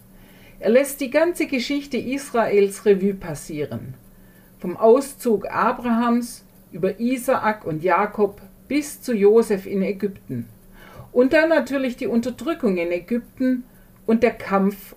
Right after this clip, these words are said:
um die Freiheit. Der Exodus, heraus aus der Sicherheit der Fleischtöpfe Ägyptens,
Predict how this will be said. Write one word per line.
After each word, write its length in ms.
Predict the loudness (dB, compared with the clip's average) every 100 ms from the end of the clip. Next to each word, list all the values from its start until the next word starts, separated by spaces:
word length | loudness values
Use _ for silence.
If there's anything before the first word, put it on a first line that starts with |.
| -4
um 140 | -2
die 100 | -2
Freiheit. 800 | -4 -2 0 0 -4 -8 -10 -16 -20 -20 -20 -20 -20 -20 -2
Der 200 | 2 4
Exodus, 720 | 2 0 -4 -4 -4 -6 -16 -20 -20 -20 -20 -12
heraus 520 | -2 2 4 4 2
aus 200 | 0 -2
der 100 | -2
Sicherheit 720 | -4 -4 -4 -2 -2 0 0 0
der 100 | -4
Fleischtöpfe 800 | 0 0 0 0 -2 0 0
Ägyptens, 680 | -4 -4 -12 -8 -6 -6 -8